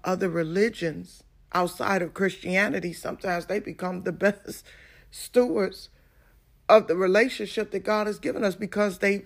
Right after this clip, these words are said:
they've experienced that. They've, they've worshiped these gods. So when they come into the presence of Jesus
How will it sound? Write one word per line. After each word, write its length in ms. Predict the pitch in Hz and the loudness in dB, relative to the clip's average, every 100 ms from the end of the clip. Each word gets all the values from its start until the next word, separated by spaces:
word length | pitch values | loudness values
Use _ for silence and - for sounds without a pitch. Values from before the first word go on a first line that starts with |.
| - | 0
they've 240 | 202 196 | 2 2
experienced 680 | 202 - - 226 233 202 180 | -2 -4 -6 -4 -2 -4 -6
that. 140 | - - - - | -10 -12 -16 -4
They've, 360 | 185 185 170 - - | 4 4 2 -10 -2
they've 260 | 185 185 160 | 4 4 2
worshiped 580 | 147 214 226 - 208 - | 4 6 6 2 -4 -4
these 220 | 185 143 | -4 -4
gods. 460 | 190 196 202 180 | -2 0 0 -4
So 100 | - 170 | -4 -4
when 180 | 180 180 | -4 -4
they 140 | 180 | -6
come 260 | - 220 233 | -4 -2 -2
into 240 | 208 196 | -2 -4
the 80 | 190 | -6
presence 460 | 202 196 185 185 | -4 -6 -6 -8
of 120 | - - | -10 -12
Jesus 680 | 170 220 - - - - | -12 -12 -12 -18 -20 -20